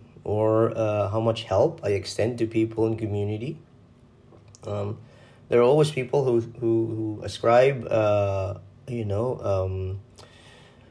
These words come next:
not very pleasant, not very good motives to, uh,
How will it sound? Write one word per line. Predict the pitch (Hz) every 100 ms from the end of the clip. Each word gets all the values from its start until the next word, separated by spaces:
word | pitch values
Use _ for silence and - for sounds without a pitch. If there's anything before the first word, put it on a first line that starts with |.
| - - _ _
not | - 123
very | - 123 120
pleasant, | - 101 104 147 139
not | 117 104 113
very | 110
good | 113 120
motives | 101 98 110 131 -
to, | - 120 120 117 117 117
uh, | 113 113 110 110